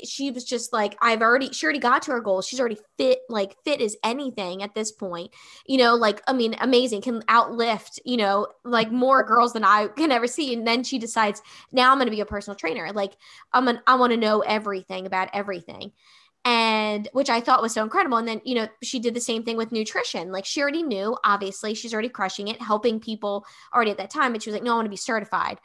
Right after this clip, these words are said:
I wanna know everything." And she said, I mean, I feel like I can go back in the messages, and you said, like, "I wanna be the best. If I'm gonna do this, I'm doing, I'm the best." And I mean, like, you gotta think, so a mom of two, you know, s-, and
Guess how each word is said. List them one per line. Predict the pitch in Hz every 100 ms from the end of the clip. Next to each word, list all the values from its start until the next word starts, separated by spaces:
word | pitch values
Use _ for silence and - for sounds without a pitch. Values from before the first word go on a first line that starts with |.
| - - -
I | 233
wanna | 240 247 220
know | 220 240 247 226 208 202 208 _ _ -
everything." | 240 240 247 202 202 208 208 -
And | 247 240
she | 262
said, | - 415 220 196
I | 254
mean, | 262
I | 254
feel | 262 320
like | 247
I | 226
can | 220
go | 233
back | 233 220
in |
the | 214
messages, | 208 214 202 196 190 208
and | 214 214
you |
said, | 220 247 226
like, | 202
"I | 220
wanna | 226 220
be | 202
the | 185
best. | 185 - - - -
If | 214
I'm | 208
gonna | 220 214
do | 214
this, | 190 196
I'm | 208
doing, | 208 196 -
I'm | 202
the | 185
best." | 196 190 - - - - - _ -
And | 247 240 240 240 220 -
I | 294
mean, | 311 302
like, | 262 240
you | 277 285
gotta | 254 220
think, | 277 240 -
so | 233 226
a | 220
mom | 240 269 247 208 220
of | 220 220
two, | - 294 196 190 269 _ _ _
you | 285 262
know, | 226
s-, | - -
and | 247 240